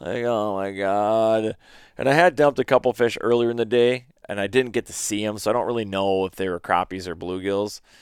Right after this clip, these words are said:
I have a feeling at least one of those was a really good gill, but it feels better to just hope it's not <laughs> at this stage when you're, like, so just need that last one. And so the clock's ticking and just keep grinding. I think there was, like,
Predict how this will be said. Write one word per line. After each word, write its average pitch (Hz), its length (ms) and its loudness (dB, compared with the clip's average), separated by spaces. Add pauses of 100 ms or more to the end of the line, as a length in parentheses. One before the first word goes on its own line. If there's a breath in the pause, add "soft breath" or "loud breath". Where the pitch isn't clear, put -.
(420 soft breath)
I - 40 -20
have 69 100 -14
a 76 60 -12
feeling 123 720 -6 (160)
at - 60 -2
least 113 360 -4
one 101 340 0
of 123 80 -2
those 131 300 2
was 127 140 -6
a 120 80 -4
really 127 260 2
good 117 240 -4
gill, 123 380 4
but 104 440 2 (1600)
it 107 160 -8
feels 113 380 -4
better 104 320 0
to 98 220 -4
just 92 300 -10 (440)
hope 101 280 -4
it's - 160 -12
not 92 340 -6 (180)
<laughs> - 680 -8
at 143 180 0
this 131 160 0
stage 123 400 0
when 120 120 -6
you're, 110 220 -8
like, 107 240 -4
so 98 400 -4
just 110 240 -18
need 104 220 -12
that 104 240 -4
last 104 320 -8
one. 107 340 -8 (680 loud breath)
And 110 160 -14
so 107 220 4
the 95 60 0
clock's 120 380 -2
ticking 131 360 -2
and 98 100 -10
just 107 240 -6
keep 120 240 -10
grinding. 113 420 -2
I 120 80 -2
think 135 200 -6
there 110 140 -2
was, 101 200 -6
like, 92 240 -4